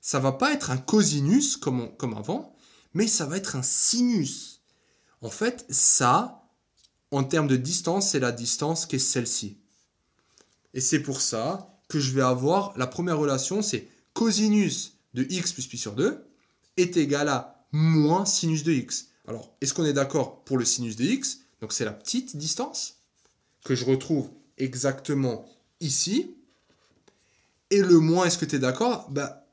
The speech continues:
là, il y a le zéro. Et moi, je suis négatif. Je suis là derrière. Donc, il faut que je mette un moins,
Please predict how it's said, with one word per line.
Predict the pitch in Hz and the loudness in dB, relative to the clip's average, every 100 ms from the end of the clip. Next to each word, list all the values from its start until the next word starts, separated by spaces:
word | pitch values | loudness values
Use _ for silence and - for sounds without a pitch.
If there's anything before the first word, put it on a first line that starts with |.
| _ | _
là, | 131 170 | -4 0
il | 214 | 0
y | |
a | |
le | 131 | 0
zéro. | 120 156 202 156 - _ _ _ _ _ _ | 0 0 2 0 -4 _ _ _ _ _ _
Et | 135 | 0
moi, | 139 196 | 2 2
je | 208 | 0
suis | - 196 220 - - _ | 0 -2 -2 -8 -20 _
négatif. | 143 156 190 190 160 131 - _ _ _ _ | -2 2 2 2 -4 -6 -14 _ _ _ _
Je | - | -8
suis | - | -6
là | 139 160 | -2 0
derrière. | 156 175 143 - _ _ 143 | 2 0 -2 -6 _ _ -4
Donc, | 180 | -2
il | 170 | -2
faut | 156 | -2
que | 143 | -2
je | 143 | -2
mette | 139 | 0
un | 143 | -2
moins, | 120 170 151 | -2 -2 -4